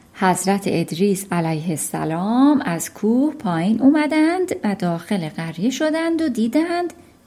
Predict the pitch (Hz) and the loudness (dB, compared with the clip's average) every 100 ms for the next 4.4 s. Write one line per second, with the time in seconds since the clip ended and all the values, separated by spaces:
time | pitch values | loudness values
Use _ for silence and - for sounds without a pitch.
0 | - 349 370 311 262 226 - 214 196 190 | 0 4 4 4 2 0 -2 0 0 2
1 | 240 294 359 330 202 170 165 165 - - | 4 2 0 -2 -2 0 -4 -6 -8 -10
2 | - - - - - - _ - - - | -12 -16 -20 -20 -20 -20 _ -20 -2 4
3 | 339 339 359 277 240 - 208 190 180 185 | 6 6 6 8 6 4 0 0 -2 -4
4 | 180 - - | -6 -6 -6